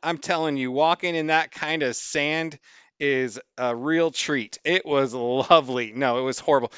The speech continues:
Now, and so we got to this place where we had to climb over these rocks to get around kind of this point, uh, on the beach so that we could, uh, progress down, you know, the, just the way the, the coastline was going.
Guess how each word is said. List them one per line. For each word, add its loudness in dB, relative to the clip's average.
Now, 2
and 2
so 4
we 4
got 8
to -4
this -2
place 4
where 2
we 4
had 4
to 0
climb 2
over 0
these -4
rocks 0
to -8
get 0
around 2
kind -2
of -2
this -4
point, -8
uh, -2
on 0
the -10
beach -6
so -2
that 0
we -4
could, 0
uh, 0
progress 4
down, 2
you -6
know, 0
the, -2
just -6
the 0
way 4
the, -4
the -4
coastline -4
was -8
going. 4